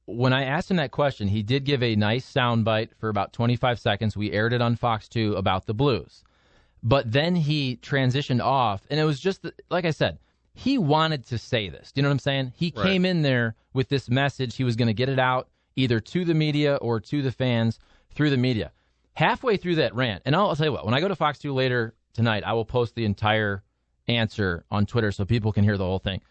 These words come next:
Speaker 1: Halfway through, he even said, "You know, I know I'm kinda getting off the,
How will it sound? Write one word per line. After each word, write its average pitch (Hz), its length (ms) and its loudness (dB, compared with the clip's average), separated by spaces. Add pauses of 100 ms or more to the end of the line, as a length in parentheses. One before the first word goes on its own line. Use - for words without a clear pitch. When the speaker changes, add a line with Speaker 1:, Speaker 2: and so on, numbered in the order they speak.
(320)
Speaker 1:
Halfway 214 400 2
through, 190 240 0
he 175 100 2
even 180 180 0
said, 143 440 0 (100)
"You 151 60 -8
know, 165 60 2
I 170 80 2
know 233 140 0
I'm 190 80 0
kinda 170 260 -2
getting 143 280 0
off 135 260 0
the, 92 220 -4